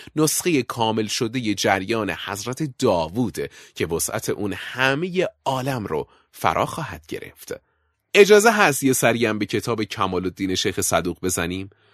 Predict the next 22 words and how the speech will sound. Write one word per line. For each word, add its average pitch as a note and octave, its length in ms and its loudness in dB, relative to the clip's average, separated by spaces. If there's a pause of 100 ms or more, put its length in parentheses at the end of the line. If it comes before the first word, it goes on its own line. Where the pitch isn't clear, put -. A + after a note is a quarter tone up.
(200)
که D3 100 2
گفتیم C#3+ 380 2
این B2+ 120 -2
کتاب B2+ 600 2
برای F#2+ 300 2
ما G#2 120 -2
خیلی C3 400 -4
مهمه. - 480 -12 (720)
می‌خوام A3 400 6
خیالتون G3 540 4
راحت C#3 340 4
بشه A2+ 260 -2
که B2 120 0
این D#3+ 160 2 (100)
ادعای C3 600 4
کتاب C#3+ 400 -2
رو A#2 80 0
یه C3+ 260 -2
عالم G#2+ 400 2
جلیل E2 500 -2
القدر F#2 440 0
هم A#2 220 2